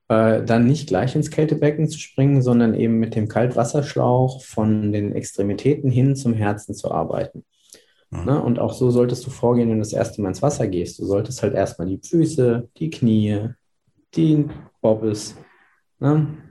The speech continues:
Speaker 1: die,
Speaker 2: Mhm.
Speaker 1: äh, Kronjuwelen
Speaker 2: Mhm.
Speaker 1: langsam
Speaker 2: Das männ-, das männliche Thermometer. Mhm.
Speaker 1: <laughs> Richtig. Äh,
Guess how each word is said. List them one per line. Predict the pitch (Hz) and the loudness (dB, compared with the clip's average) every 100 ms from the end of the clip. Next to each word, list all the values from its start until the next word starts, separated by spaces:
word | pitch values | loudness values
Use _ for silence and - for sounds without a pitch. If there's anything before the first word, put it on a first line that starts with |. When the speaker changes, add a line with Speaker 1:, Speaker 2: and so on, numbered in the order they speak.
| _ _ _ - | _ _ _ -2
Speaker 1:
die, | 139 131 127 | 2 2 2
Speaker 2:
Mhm. | |
Speaker 1:
äh, | 123 123 117 | 2 4 2
Kronjuwelen | - 113 127 123 110 113 113 110 113 - _ _ - | 0 2 4 4 4 4 4 2 -2 -14 _ _ -4
Speaker 2:
Mhm. | 113 | 0
Speaker 1:
langsam | 120 127 120 113 113 - _ - | 2 4 2 2 -2 -6 _ -4
Speaker 2:
Das | 104 | 0
männ-, | 117 113 - | 2 2 0
das | 113 | 0
männliche | 120 135 110 | 4 2 2
Thermometer. | 113 113 107 110 107 - _ _ - | 2 2 2 0 -2 -6 _ _ -8
Mhm. | 101 107 | -4 -2
Speaker 1:
<laughs> | 131 165 160 185 - - - | 0 0 2 0 2 0 0
Richtig. | - - - 135 131 - - - - - - - - | 0 0 2 4 2 -2 -10 -10 -8 -10 -10 -16 0
Äh, | 127 120 | 4 4